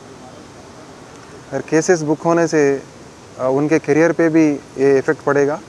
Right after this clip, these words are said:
क्योंकि आजकल private jobs, छोटे-छोटे companies भी पुलिस verification certificate के लिए वो police को, अ,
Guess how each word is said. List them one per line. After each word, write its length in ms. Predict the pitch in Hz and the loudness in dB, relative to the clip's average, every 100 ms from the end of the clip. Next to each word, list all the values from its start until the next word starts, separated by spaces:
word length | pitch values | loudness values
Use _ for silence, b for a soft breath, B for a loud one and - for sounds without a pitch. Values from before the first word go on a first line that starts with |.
| - - - - - | -20 -20 -20 -20 -4
क्योंकि 260 | 151 147 151 | -4 0 2
आजकल 600 | 147 151 - 156 127 127 - - - - - - - - - - - - - - - - - - | 0 0 0 0 0 -6 -14 -20 -20 -20 -20 -20 -20 -20 -20 -20 -20 -20 -20 -20 -20 -20 -20 -6
private 360 | 135 151 170 170 | 0 2 2 2
jobs, 440 | 156 160 151 - - - - | 4 2 0 -10 -20 -18 -4
छोटे-छोटे 440 | 156 156 160 156 | 0 0 2 2
companies 440 | 147 143 156 165 147 | 0 0 0 0 2
भी 260 | 151 143 | 2 2
पुलिस 640 | 131 - - 143 160 147 | -4 -14 -2 2 2 0
verification 440 | 143 143 147 147 151 | -2 -2 -2 -4 -4
certificate 480 | 139 - 143 147 - | -8 -6 -4 -2 -2
के 100 | 147 | -2
लिए 360 | 143 131 123 - - - - - - - | 0 -2 -4 -12 -20 -20 -20 -20 -20 -8
वो 180 | 131 135 | 0 0
police 380 | 123 147 156 - | 2 0 0 0
को, 300 | 160 143 | 2 2
अ, 60 | 131 | 0